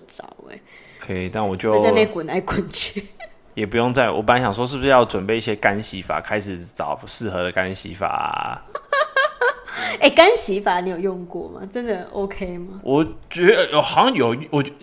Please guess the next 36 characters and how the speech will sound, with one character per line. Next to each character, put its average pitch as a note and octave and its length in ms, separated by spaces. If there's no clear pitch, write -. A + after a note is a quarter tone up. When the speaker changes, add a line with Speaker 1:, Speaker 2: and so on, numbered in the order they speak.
Speaker 2:
有 C#3+ 100
很 C3+ 260
偶 D3 280
尔 B2+ 240
啦， G#2+ 260
又， A#2+ 200
又 D3 140
用 C#3+ 280
刘 G#2+ 160
海 G#2 200
什 - 160
么 - 80
啊。 - 140
Speaker 1:
我 G#3+ 120
觉 D4 100
得 G4+ 80
出 E4+ 180
去 E4+ 180
露-， G3+ 280
露 C#4+ 260
营 F3+ 160
的 F3 160
话， G3 220
真 F#3+ 120
的 F3+ 60
还 E3+ 100
蛮 F3 160
需 G#3 160
要 B3 100
这 B3 160
个 A3+ 120
东 G#3+ 320
西。 - 240
Speaker 2:
对 D3 200
啊。 A#2 340
Speaker 1:
就 C4+ 120